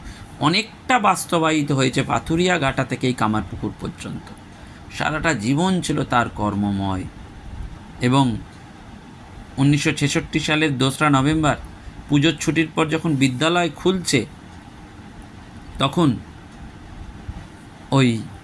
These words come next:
হঠাৎ মহারাজ কোন খাতে কোন টাকা ব্যয় হবে, এরকম একটা নির্দেশ দিচ্ছেন বিদ্যালয়ের কর্মী ব্রজধারী ঘোষের সঙ্গে আলোচনার সময়। হঠাৎ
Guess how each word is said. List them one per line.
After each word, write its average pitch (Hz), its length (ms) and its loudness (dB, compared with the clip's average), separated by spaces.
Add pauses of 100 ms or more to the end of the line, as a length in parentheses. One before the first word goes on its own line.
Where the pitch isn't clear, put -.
(720)
হঠাৎ 151 320 2 (200)
মহারাজ 143 580 2 (800)
কোন 160 240 4
খাতে 151 460 2 (120)
কোন 156 220 4
টাকা 143 260 0
ব্যয় 143 280 0
হবে, 147 220 2
এরকম 147 260 2
একটা 151 200 0
নির্দেশ 139 520 2
দিচ্ছেন 165 400 0
বিদ্যালয়ের 139 520 2
কর্মী 139 380 4
ব্রজধারী 143 540 2
ঘোষের 139 280 2
সঙ্গে 135 400 2
আলোচনার 123 440 2
সময়। 110 340 -4 (480)
হঠাৎ 143 240 2